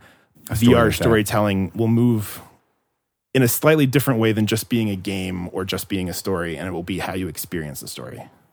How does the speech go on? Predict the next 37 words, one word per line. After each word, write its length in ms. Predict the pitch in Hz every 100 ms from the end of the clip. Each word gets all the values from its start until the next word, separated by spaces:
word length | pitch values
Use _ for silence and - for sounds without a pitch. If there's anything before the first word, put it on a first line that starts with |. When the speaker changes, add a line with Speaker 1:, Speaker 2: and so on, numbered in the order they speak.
| _ _ _ _ _
Speaker 1:
Yeah. 300 | - 82 78 78 _ _ _ _ _ _ _ _ _ _ _ _ _ _
Yeah. 160 | 90 82
Speaker 2:
Yeah. 100 | 85
Speaker 1:
Like, 140 | 90
what 100 | 98
if, 80 | 95
like, 140 | 98 87
an 80 |
event 320 | 85 80 85 82
happened 340 | 87 82 80
at 100 | 76
a 40 |
party, 440 | 78 85 78 78 78 - - _ _
Speaker 2:
Right. 200 | - 95
Speaker 1:
like 60 | 73
murder, 300 | 80 80 - -
like 120 | 92
a 60 |
murder 340 | 85 82 76 76
or 60 |
something 160 | 80 80
like 80 | 76
that, 240 | 78 78
or 80 | 73
something 300 | 92 78 82
happened, 400 | 80 76 78 73
right? 220 | 80 78 -
And 140 | 87
then 140 | 76 76
Speaker 2:
Right. 260 | 85 71 - _ - _ -
Speaker 1:
and 80 | 107
then 100 | 92
all 80 | 92
of 60 |
a 40 | 92
sudden, 460 | 107 90 85 82 -
the 120 | -